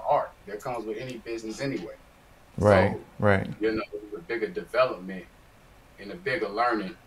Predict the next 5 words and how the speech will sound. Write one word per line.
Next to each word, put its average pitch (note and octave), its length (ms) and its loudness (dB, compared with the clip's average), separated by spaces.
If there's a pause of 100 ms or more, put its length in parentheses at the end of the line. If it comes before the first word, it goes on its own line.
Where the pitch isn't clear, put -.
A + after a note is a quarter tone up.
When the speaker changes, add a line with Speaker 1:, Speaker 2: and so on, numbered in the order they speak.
Speaker 1:
and F#2 100 -6
enlightenment. F#2 580 2 (680)
Speaker 2:
Mm. A2 400 8 (720)
Speaker 1:
So. - 100 -8 (280)
Speaker 2:
Yeah, A#2 420 10